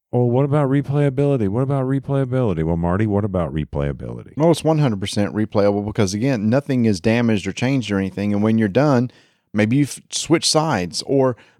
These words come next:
Speaker 2: because after every scenario, who, the, whoever wins will determine the next scenario.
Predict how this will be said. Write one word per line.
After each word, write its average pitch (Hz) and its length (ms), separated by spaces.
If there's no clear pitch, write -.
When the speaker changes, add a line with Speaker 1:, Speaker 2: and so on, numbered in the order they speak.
Speaker 2:
because 127 560
after 123 240
every 135 160
scenario, 110 800
who, 113 180
the, 101 440
whoever 120 280
wins 123 500
will 113 160
determine 117 320
the 107 60
next 123 240
scenario. 104 420